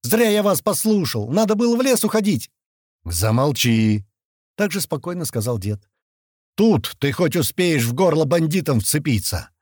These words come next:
а в лесу тебя как зайца гнать будут, если в болоте не утонешь!» «Где ваша подмога?» — прокричал кто-то из противоположного угла.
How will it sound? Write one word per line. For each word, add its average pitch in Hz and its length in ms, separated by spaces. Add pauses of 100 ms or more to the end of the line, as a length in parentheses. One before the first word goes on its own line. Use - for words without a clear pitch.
(220)
а 139 120
в 143 60
лесу 151 260
тебя 135 240
как 117 200
зайца 117 400
гнать 123 280
будут, 117 360 (220)
если 135 300
в 98 120
болоте 139 400
не 117 100
утонешь!» 147 500 (920)
«Где 262 160
ваша 226 300
подмога?» — 190 580 (440)
прокричал 107 500
кто-то 175 320
из 113 100
противоположного 92 880
угла. 78 380